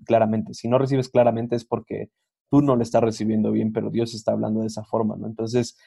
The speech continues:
creo que lo que tiene que cambiar es entender y experimentar que el Espíritu Santo nos habla en todo tiempo claramente para lo que necesitamos en nuestra vida en la próxima temporada.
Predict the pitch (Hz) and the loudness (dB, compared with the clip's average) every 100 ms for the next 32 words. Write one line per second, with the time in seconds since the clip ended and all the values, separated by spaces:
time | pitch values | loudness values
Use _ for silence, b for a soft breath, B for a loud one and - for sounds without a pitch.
0 | b _ 127 123 135 120 110 120 120 113 | b _ -2 2 2 0 0 0 0 -2
1 | 110 107 113 117 113 - - _ _ _ | -4 -4 0 0 0 -6 -14 _ _ _
2 | _ 120 110 110 110 107 107 120 147 165 | _ -2 -2 0 0 2 2 2 2 -2
3 | - 113 107 - 107 107 107 107 - 120 | -4 -4 -4 -6 -4 -2 -4 -6 0 0
4 | 123 - 107 107 - - 110 110 - - | 0 -6 -6 -6 -8 -6 -4 -4 -6 -4
5 | 127 139 127 123 120 123 110 110 110 - | -2 -2 -4 -4 -4 -4 -4 -6 -6 -2
6 | 113 113 117 113 110 120 123 120 117 117 | 0 0 -2 -2 -2 0 -2 -4 -6 -6
7 | 113 113 _ _ _ _ 120 120 127 139 | -8 -8 _ _ _ _ 2 6 8 8
8 | 123 127 131 110 113 120 - - 113 110 | 8 -2 -4 -6 -6 -8 -12 2 4 4
9 | 113 113 110 107 - 113 117 110 107 107 | 0 -2 -2 -2 -2 -4 -2 -4 -6 -6
10 | 107 107 110 107 110 110 107 110 107 104 | -4 0 0 -2 -4 -6 -6 -8 -8 -8
11 | 104 104 110 113 | -8 -2 -2 -2